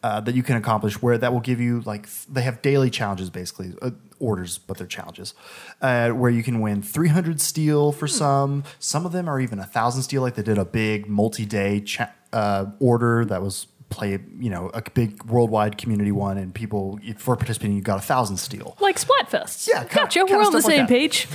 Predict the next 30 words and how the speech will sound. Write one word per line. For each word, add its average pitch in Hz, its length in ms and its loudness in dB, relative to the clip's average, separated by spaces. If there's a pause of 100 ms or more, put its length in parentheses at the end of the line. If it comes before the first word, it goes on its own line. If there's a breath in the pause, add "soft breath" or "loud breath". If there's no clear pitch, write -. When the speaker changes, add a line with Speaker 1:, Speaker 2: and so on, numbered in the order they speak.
(200 loud breath)
Speaker 2:
You're 277 260 6
special 262 400 6
sea 240 200 6
snails. 247 340 4
Okay, 349 300 4
Speaker 1:
But 226 160 4
Speaker 2:
continue. 320 320 4
Speaker 1:
still, 151 240 4 (840 loud breath)
so 185 120 4
people 240 260 4
have 202 140 2
been 185 140 4
doing 160 400 4
the 120 80 4
math 113 320 2
on 107 60 -2
this 92 120 -4
'cause 123 160 -4
they 135 60 4
were 127 100 2
finally 165 300 2
like, 127 240 0
"Wait, 104 340 -2
this 226 180 -2
is 277 140 0
weird." 104 420 -4 (840 loud breath)
And 156 160 2
they 160 100 2
found 147 560 2 (100)
that 117 420 0